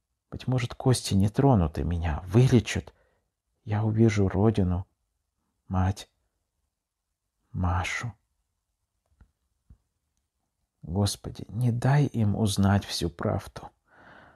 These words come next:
Пусть думают, что я убит наповал. Что будет с ними, когда они узнают, что я мучился два, три, четыре дня?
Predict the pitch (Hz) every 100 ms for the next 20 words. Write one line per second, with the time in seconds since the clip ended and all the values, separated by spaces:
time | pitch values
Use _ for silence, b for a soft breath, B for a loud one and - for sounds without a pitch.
0 | b b b _ _ - 185 147 135 202
1 | 196 156 135 - 147 147 160 - _ 131
2 | 113 131 151 139 131 123 104 87 82 87
3 | - b b b b _ _ _ _ _
4 | - - 175 - 139 143 - - 156 175
5 | 151 143 131 151 151 139 131 110 127 147
6 | 151 - - 120 120 143 - 123 - 113
7 | 98 113 107 131 139 - _ _ _ -
8 | 127 117 127 - _ _ _ _ - -
9 | - _ 147 143 147 139 - 131 127 139
10 | 127 107